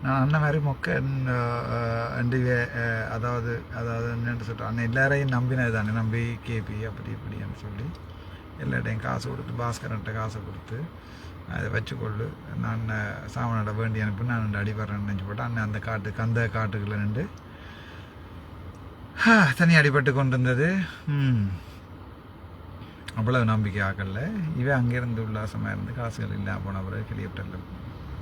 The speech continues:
சரி, சரி, அது க-, கதைக்க விரும்பல. இப்படி, இப்படி குத்தப்பட்ட தமிழினம் தான் நாங்கள். ஆனா, இந்த முறை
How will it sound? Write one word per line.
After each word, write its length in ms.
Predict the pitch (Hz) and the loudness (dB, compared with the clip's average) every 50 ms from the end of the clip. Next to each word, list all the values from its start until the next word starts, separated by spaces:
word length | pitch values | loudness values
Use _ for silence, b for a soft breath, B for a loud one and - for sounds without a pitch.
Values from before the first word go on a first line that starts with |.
| - - - B B B B B B B B B | -8 -6 -6 B B B B B B B B B
சரி, 220 | - - - 156 131 | -6 -2 -2 0 0
சரி, 140 | 113 - - | 0 -2 -2
அது 140 | 107 107 98 | -2 -2 -2
க-, 300 | 110 110 110 107 - 117 | -2 -2 -2 -2 -2 -2
கதைக்க 200 | 117 120 113 113 | -2 -2 -2 -2
விரும்பல. 540 | 104 101 104 101 101 101 101 120 156 196 226 - - B B B B B B B B B B - | -2 -2 -2 -2 -2 -2 -2 -2 -2 -2 -2 -4 -8 B B B B B B B B B B -4
இப்படி, 240 | 135 123 170 165 170 170 | 2 6 8 8 8 8
இப்படி 260 | 196 147 127 185 185 | 4 4 6 6 4
குத்தப்பட்ட 580 | 175 - 180 160 - 202 190 165 196 185 185 196 | 6 6 4 6 8 8 8 8 8 8 8 6
தமிழினம் 540 | 180 175 165 160 160 165 165 165 160 156 147 | 6 6 8 8 8 8 8 8 6 6 6
தான் 200 | 156 165 175 170 | 6 4 4 4
நாங்கள். 380 | 151 143 135 127 123 135 156 | 4 4 2 2 2 2 2
ஆனா, 180 | 175 160 147 143 | 2 2 2 2
இந்த 240 | 135 127 123 135 135 | 2 2 2 2 0
முறை 200 | 131 139 151 | 0 0 0